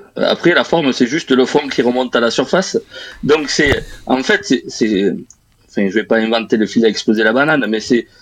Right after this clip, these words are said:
c'est simplement des histoires de communication. C'est d'arriver à suffisamment être ouvert à l'autre pour pouvoir soit entendre le repro-, enfin, le reproche qui nous est fait, et en pouvant expliquer d'une manière simple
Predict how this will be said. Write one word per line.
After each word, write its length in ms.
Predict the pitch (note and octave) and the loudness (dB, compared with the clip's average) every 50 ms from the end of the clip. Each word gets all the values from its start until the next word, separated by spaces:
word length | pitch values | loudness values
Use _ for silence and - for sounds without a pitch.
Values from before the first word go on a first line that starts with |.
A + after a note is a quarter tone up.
| _ | _
c'est 140 | - - C3 | -2 -2 0
simplement 480 | - - C#3 C#3 C3+ D3+ D3+ D3 D#3 D3 | 0 0 -2 0 0 0 0 2 0 0
des 200 | C3+ C3+ B2 C3 | -2 -4 -4 -6
histoires 260 | C3 - - C3+ B2 | -2 0 2 2 2
de 80 | A2 | 0
communication. 760 | C#3+ - - A#2+ A#2 A#2+ A#2+ A2+ - C#3 C3 - - C#3+ C3 A#2+ | 0 0 0 0 0 -2 -2 0 0 0 2 2 0 0 0 0
C'est 180 | - - A#2+ | -2 0 2
d'arriver 600 | A2 A#2 A#2 A#2 C3 C3+ C3 D3 D3 C3+ - - - _ _ _ _ _ _ | 2 2 2 2 0 0 2 2 2 0 0 -2 -8 _ _ _ _ _ _
à 360 | - A2 A2 G#2+ G#2 G2+ F#2+ F#2+ | 0 0 2 2 2 0 -2 -4
suffisamment 720 | - - - C3 - - C#3+ C3+ D3 C#3 C#3+ C#3+ C3+ B2+ A2+ | -4 -4 -4 -2 0 0 0 0 0 0 0 0 0 0 2
être 280 | B2+ C3 B2+ - - - | 2 0 0 -2 -2 -2
ouvert 360 | B2+ B2+ B2+ C#3+ D3 C3+ B2 | -2 0 2 2 2 2 0
à 60 | B2 | 0
l'autre 300 | B2+ D#3 F3 - - E3+ D#3 | 0 -2 -2 0 -2 -2 -2
pour 220 | - - A2+ - | -2 -4 -4 -2
pouvoir 600 | - C#3 C#3 C3+ C3 C3 B2 A2+ G2 - - _ _ _ _ _ _ _ _ _ | -2 -2 0 2 2 2 2 0 -2 -6 -12 _ _ _ _ _ _ _ _ _
soit 600 | - - - - D#3+ E3+ D#3+ D#3 C#3 A2+ - - _ _ _ _ _ | -14 -6 -2 0 0 2 2 0 0 -2 -6 -12 _ _ _ _ _
entendre 680 | - A#2 A#2 A#2+ A#2+ - - C3 B2 A#2 G#2+ G2 F2+ | -2 0 0 0 0 0 0 0 0 0 0 0 0
le 140 | F2+ F#2+ A2 | 0 0 0
repro-, 400 | A2 G2+ A2+ G#2+ - _ - A2+ | 2 2 0 0 0 _ -4 -4
enfin, 320 | G2+ - - G#2+ G2 F2+ E2+ - - - - _ _ - | -4 -2 -2 -2 0 -2 -4 -6 -10 -14 -20 _ _ -6
le 140 | - G#2+ G#2+ | 0 0 2
reproche 400 | G2+ A2+ A2+ - - B2 A#2 - | 2 2 0 0 0 -2 0 0
qui 120 | - A2+ | 0 0
nous 140 | A2+ A2+ A#2 | 0 2 0
est 60 | C3+ | 0
fait, 260 | C3+ - G#3 G#3+ B3 - _ _ _ _ _ _ _ _ _ _ _ _ _ | 0 0 -2 -2 -2 -6 _ _ _ _ _ _ _ _ _ _ _ _ _
et 160 | - B2 C3 | 2 2 4
en 160 | C3 B2 B2 B2 | 2 2 0 -4
pouvant 580 | - - D#3 D#3 D3 D3+ D3+ C#3+ B2+ A2 F#2 - - | -4 -4 -2 0 0 0 0 0 0 -2 -4 -4 -2
expliquer 640 | - - - - - - - C3+ A#2+ - - D3 C3+ | -2 -2 -2 -4 -6 -2 -2 -2 0 0 0 0 0
d'une 180 | G#2+ A2 A2 A2+ | 0 0 0 2
manière 440 | A2 A2 A2+ A#2+ A#2+ A2 F#2+ F#2 F2+ | 2 2 2 2 2 2 0 0 -2
simple 500 | - - D3 D#3+ F3+ F3 - F#3+ F3+ | 0 0 0 0 0 0 -2 -2 -2